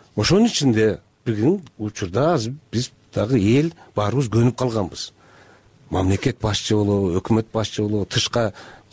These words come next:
барса, ушу жемиштүү сапар болду дегенде канча акча алып келди? Биз ошого өттүк. Азыр тышкы саясаттын баары бир эле нукта жүрөт.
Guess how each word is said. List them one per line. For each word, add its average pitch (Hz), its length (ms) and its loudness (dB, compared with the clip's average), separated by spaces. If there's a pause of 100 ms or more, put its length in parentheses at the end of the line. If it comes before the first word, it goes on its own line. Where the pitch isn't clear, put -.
(160)
барса, 110 600 -2 (240)
ушу 101 200 -4
жемиштүү 131 840 2 (580)
сапар 135 440 -2
болду 127 340 0
дегенде 131 560 0 (180)
канча 120 360 0
акча 104 220 -2
алып - 120 -6
келди? 92 320 -2 (1500)
Биз 85 200 2
ошого 123 400 4
өттүк. - 400 -8 (160)
Азыр 92 380 -2 (100)
тышкы - 260 -2
саясаттын 90 720 0
баары 107 380 0
бир 131 340 0
эле 160 160 4
нукта 127 320 0
жүрөт. 120 320 0